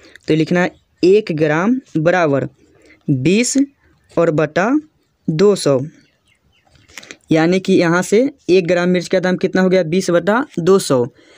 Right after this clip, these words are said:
लेकिन हमें एक ग्राम मिर्च का दाम नहीं ज्ञात करना है, हमें ज्ञात करना है एक हज़ार ग्राम मिर्च का दाम। तो फिर यहाँ पर लिखना है, "एक हज़ार ग्राम बराबर बीस और बटा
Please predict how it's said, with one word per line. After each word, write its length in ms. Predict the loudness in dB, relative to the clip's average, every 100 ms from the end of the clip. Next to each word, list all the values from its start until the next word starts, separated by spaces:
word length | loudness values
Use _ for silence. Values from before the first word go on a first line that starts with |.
| _ -2
लेकिन 220 | -2 2
हमें 220 | 2 2 0 0
एक 180 | 0 2
ग्राम 200 | 0 2
मिर्च 200 | 2 2
का 100 | 0
दाम 160 | 2
नहीं 200 | 2 2
ज्ञात 220 | 2 0 0
करना 200 | 0 0
है, 240 | 0 -4 _ -10
हमें 260 | -2 0 2
ज्ञात 240 | 2 0
करना 220 | -2 -2 0
है 100 | -2 0
एक 220 | 0 2
हज़ार 220 | 0 0 0
ग्राम 220 | 0 2
मिर्च 200 | 0 0
का 120 | -4
दाम। 220 | -2 -4 -8 -20 -20 -16 -6
तो 60 |
फिर 260 | -4 0 2
यहाँ 200 | 2 0
पर 120 | -2
लिखना 280 | -2 0 0
है, 180 | 0 0 -4 _ _ _ _ _ _ 0
"एक 280 | 2 2 0
हज़ार 260 | -2 0 0
ग्राम 460 | 0 -2 0 0 -2 _ _ -20 _ -6
बराबर 560 | -2 0 0 0 -2 -4 _ _ _ _ -6
बीस 520 | -2 0 2 0 0 -2 -2 _ _ -20 -6
और 120 | -2 0
बटा 480 | 0 0 -2 -2